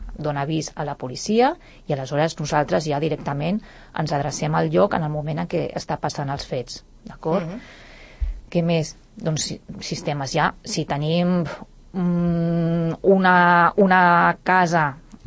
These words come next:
Speaker 1: amb molta zona exter-, exterior i ens preocupa que algú també pugui accedir, doncs, al jardí i que quedi, doncs, instal·lar càmeres de seguretat. Una càmera de seguretat, també hi ha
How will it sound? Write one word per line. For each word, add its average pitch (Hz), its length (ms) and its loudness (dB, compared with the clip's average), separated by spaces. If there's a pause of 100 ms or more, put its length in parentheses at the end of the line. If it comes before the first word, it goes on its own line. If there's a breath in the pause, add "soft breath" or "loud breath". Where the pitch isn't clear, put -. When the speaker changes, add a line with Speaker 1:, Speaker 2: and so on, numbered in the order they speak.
Speaker 1:
amb 151 160 -2
molta 160 320 2
zona 170 320 4
exter-, 170 560 2
exterior 170 600 2
i 151 40 -4
ens 147 140 -6
preocupa 175 520 -2 (140)
que 147 120 -6
algú 143 240 -4
també 165 400 0 (340 loud breath)
pugui 156 220 -2
accedir, 160 560 0
doncs, 147 180 -8
al 131 120 -6
jardí 170 680 0 (300 loud breath)
i 170 160 -2
que 160 140 0 (100)
quedi, 160 480 -2
doncs, 151 300 -6
instal·lar 135 420 -6
càmeres 156 400 0
de 139 80 -12
seguretat. 139 680 -4 (420)
Una 147 140 -6
càmera 151 260 -2
de 147 100 0
seguretat, 151 520 -2
també 156 280 0
hi 156 80 0
ha 160 60 2